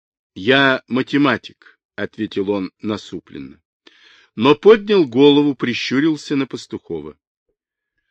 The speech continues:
«По теории вероятности нашему бомбоубежищу вряд ли что еще угрожает, имею в виду сегодня». Он вытянул за ремешок часы из нагрудного кармана.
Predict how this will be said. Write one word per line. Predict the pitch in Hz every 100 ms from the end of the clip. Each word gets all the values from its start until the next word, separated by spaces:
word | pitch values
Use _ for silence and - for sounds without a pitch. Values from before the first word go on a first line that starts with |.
| _ _ _ _ _ _ _ _ _
«По | - 131
теории | - 151 165 156 147
вероятности | 131 135 131 117 143 190 - 202 185 - 185
нашему | 147 143 135 - 131 127
бомбоубежищу | 104 127 120 110 120 113 95 156 160 160 - - 147
вряд | 110 113 139 151 156
ли | 147
что | - 139 131
еще | 113 - 127
угрожает, | 123 117 110 - 78 65 65 _
имею | - 127 143 131
в | 110
виду | 120 117
сегодня». | 110 - 87 73 - - _ _ _ _ _ _ _ _ _ -
Он | 180
вытянул | 220 226 208 202 185 -
за | 104 127
ремешок | 127 120 127 110
часы | - 107 - 120
из | 101 87
нагрудного | 95 87 90 87 82
кармана. | 80 87 87 110 180 196